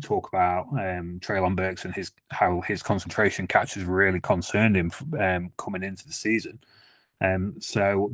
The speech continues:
he's not alone in that respect. Um, but when I look at Javon Hiley, I see a guy who has got, in terms of a, a catcher, he's got the ball tracking ability, he's got the body control.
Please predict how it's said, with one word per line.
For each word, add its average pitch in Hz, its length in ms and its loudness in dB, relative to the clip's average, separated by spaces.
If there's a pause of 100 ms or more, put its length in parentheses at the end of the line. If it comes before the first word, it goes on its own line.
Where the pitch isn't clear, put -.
(120)
he's 104 180 0
not 123 140 10
alone 110 320 6
in 92 100 -2
that 90 180 -2
respect. - 540 -12 (540)
Um, 101 120 4
but 110 100 8
when 135 140 12
I 147 60 10
look 117 180 4
at 113 80 -6
Javon 101 320 0
Hiley, 95 300 0
I 92 40 0
see 101 180 -4
a 92 80 -2
guy 92 340 2
who 92 320 0
has 87 240 -6
got, 90 380 2 (1160)
in 113 120 2
terms 117 240 6
of 107 80 2
a, 95 120 2 (180)
a 90 160 -2
catcher, - 480 2
he's 107 100 2
got 95 160 -4
the 90 100 -4
ball 113 380 6
tracking 104 480 0
ability, 98 480 0
he's 90 140 -2
got 92 300 -4
the 90 140 -10
body 101 400 2
control. 98 800 0